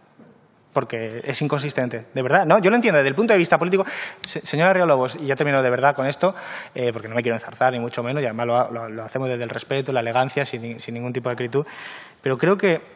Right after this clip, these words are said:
el Partido Popular está preocupado por la situación electoral y, y la situación de, de la, de, del partido de Vox. Y, y bueno, yo soy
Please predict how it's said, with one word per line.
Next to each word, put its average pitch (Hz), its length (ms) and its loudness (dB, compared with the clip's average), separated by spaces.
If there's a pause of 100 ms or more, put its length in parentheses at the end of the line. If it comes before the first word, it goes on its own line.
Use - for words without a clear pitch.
(200)
el 139 120 -6
Partido 143 340 -2
Popular 160 440 2
está 131 520 0 (360)
preocupado 120 480 0
por 120 140 -10
la 107 40 -10
situación 123 380 -4
electoral 135 640 4
y, 135 100 2 (200)
y 127 60 0
la 120 100 2
situación 139 600 -2
de, 127 220 -2
de 127 120 -4
la, 120 220 0
de, 123 400 -4
del 123 240 -6
partido 127 640 0
de 123 140 -6
Vox. 170 440 6 (1000)
Y, 123 640 2
y 135 40 -4
bueno, 151 200 2
yo 123 220 0
soy 139 340 -2